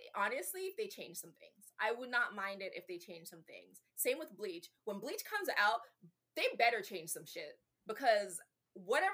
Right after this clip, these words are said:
the hell we got in the mangaka was garbage. So I'm hoping that they, they tweak some things, and, or at least they give Rukia and Ichigo, like, an actual moment.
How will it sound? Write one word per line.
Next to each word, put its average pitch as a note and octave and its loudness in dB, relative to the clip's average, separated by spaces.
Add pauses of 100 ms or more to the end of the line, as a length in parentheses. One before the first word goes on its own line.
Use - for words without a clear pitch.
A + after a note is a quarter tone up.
the F#4+ 4
hell D#4 2
we A#3 -8
got A#3 6
in A#3+ -2
the A3+ -4
mangaka G#3 -2
was F3 -8
garbage. E3 -8
So G3 0 (100)
I'm C#4 0
hoping E4 -6
that C4 -8
they, G#3+ -8 (200)
they A3 -2
tweak C#4+ -10
some F#3+ -6
things, D#3 -14
and, G#3+ -6 (300)
or D4 4
at G#4+ 2
least A4+ 0
they F4+ -4 (120)
give G#3+ -2 (240)
Rukia F#3+ -8
and E3+ -12
Ichigo, F3+ -8
like, F3 -6 (800)
an G#3+ -6 (140)
actual F3+ -10
moment. F3+ -8